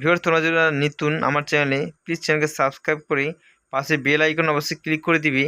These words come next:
এরকম ভিডিও নোটিফিকেশন সবার আগে পাওয়ার জন্য। তো ভিউয়ার্স, তোমরা সবাই প্রথমে দেখতেই পাচ্ছ আইবিপিএস গ্রামীণ ব্যাংকের অফিস অ্যাসিস্ট্যান্ট ও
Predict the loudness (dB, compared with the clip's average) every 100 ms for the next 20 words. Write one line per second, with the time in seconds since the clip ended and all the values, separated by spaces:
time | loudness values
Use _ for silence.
0 | -4 _ _ _ -4 -2 0 0 0 2
1 | 2 0 -2 -4 -4 -4 0 2 2 2
2 | 0 0 0 0 0 -4 -4 -8 -14 _
3 | _ _ _ -10 -6 0 0 2 2 2
4 | 2 2 4 2 2 0 0 0 -2 0
5 | -2 0 0 0 -4 -18 _ _ -4 0
6 | 0 4 2 4 4 4 2 -4 -10 _
7 | _ _ _ -4 -2 0 -2 0 0 2
8 | 0 2 0 0 -4 -4 -12 -20 _ _
9 | -4 -4 -2 -6 0 0 0 2